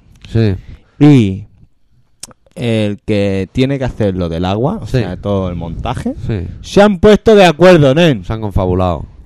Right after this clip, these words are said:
Speaker 2: Y dice que lo van a hacer. Después de dos años casi,
Speaker 1: Vaya a tener agua.
Speaker 2: vamos a poder, no, agua ya había, vamos a poder tener un contador cada vecino. Impresionante.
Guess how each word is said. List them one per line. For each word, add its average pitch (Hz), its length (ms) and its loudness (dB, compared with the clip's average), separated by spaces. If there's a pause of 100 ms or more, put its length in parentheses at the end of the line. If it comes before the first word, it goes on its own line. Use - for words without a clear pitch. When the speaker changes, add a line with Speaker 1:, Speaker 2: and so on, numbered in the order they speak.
(120)
Speaker 2:
Y 135 80 4
dice 170 320 6
que 165 100 6
lo 151 60 6
van 147 140 4
a 135 40 2
hacer. 95 380 0 (1300)
Después 170 640 6
de 165 120 8
dos 196 320 6
años 156 400 4
casi, 175 460 0 (440)
Speaker 1:
Vaya 120 200 2
a 107 40 2
tener 101 220 0
agua. 69 380 -4
Speaker 2:
vamos 147 440 2
a 127 160 -2
poder, 113 440 2
no, 117 180 0
agua 127 280 0
ya 104 60 0
había, 101 240 -4
vamos 127 240 -2
a 147 40 -2
poder 139 220 -2
tener 139 160 -2
un 143 80 -6
contador 131 460 -4
cada 135 180 -2
vecino. - 460 -4 (240)
Impresionante. 104 880 -8